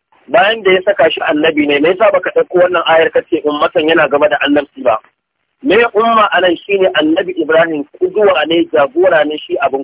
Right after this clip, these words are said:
koyi ne. Dan haka wancan ayar da Allah ya ce, "Inni ja'iluka lin-nasi imaman,"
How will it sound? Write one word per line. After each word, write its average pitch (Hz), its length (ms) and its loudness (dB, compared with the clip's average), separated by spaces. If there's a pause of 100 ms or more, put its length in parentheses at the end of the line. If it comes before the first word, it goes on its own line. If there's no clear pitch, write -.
koyi 143 240 -4
ne. 104 160 -12 (840)
Dan 160 100 0
haka 226 240 0
wancan 220 440 2
ayar 208 300 2
da 165 140 0
Allah 190 260 2
ya 185 160 0
ce, 196 160 -8
"Inni 165 300 -2
ja'iluka 180 560 0
lin-nasi 160 600 -2
imaman," 151 580 0